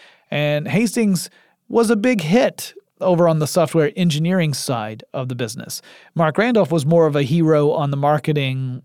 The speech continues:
and public relations and business plan side. By the end of the year,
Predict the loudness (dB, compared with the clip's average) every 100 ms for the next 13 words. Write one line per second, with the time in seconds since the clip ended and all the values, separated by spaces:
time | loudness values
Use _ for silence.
0 | -10 -8 -6 -4 -6 -6 -6 -4 -2 -2
1 | -4 -6 -8 -12 -10 -12 -4 0 0 0
2 | -4 -8 -10 -8 -6 -6 -10 -8 -6 -6
3 | -10 -16 -20 _ _ _ _ _ -6 0
4 | 2 2 2 0 0 2 4 2 0